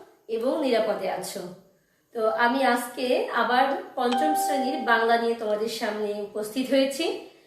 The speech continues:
এখন আমরা পঞ্চম শ্রেণীর বাংলা বিষয়ে পড়াশোনা করব। পঞ্চম শ্রেণীর আমার বাংলা বই, খাতা, কলম নিয়ে দ্রুত বসে পড়ো। তো করোনার এই দুঃসময়ে, আহ, উম,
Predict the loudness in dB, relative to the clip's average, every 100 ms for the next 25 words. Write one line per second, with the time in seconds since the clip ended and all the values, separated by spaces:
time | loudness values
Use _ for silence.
0 | _ -12 -8 -4 -2 0 0 -2 0 0
1 | 0 -2 -4 0 0 2 -2 -2 2 2
2 | 2 0 0 -2 0 0 -2 -4 -8 -8
3 | -8 -4 -2 -2 -4 -14 -20 _ 0 0
4 | 2 -2 -2 -2 -2 -2 -2 0 4 2
5 | 2 0 2 0 2 2 2 0 -6 -10
6 | -6 -4 0 2 2 0 -6 -18 -6 0
7 | 2 2 0 -2 -4 -6 -12 -20 -14 -6
8 | -4 -2 0 0 0 -2 -2 -4 -10 -16
9 | _ _ _ _ _ _ _ _ _ _
10 | _ _ _ _ _ _ _ _ -6 -4
11 | 2 4 6 4 2 0 0 -2 -2 0
12 | 2 4 4 2 -2 -4 2 2 2 2
13 | 0 -4 -12 -12 -14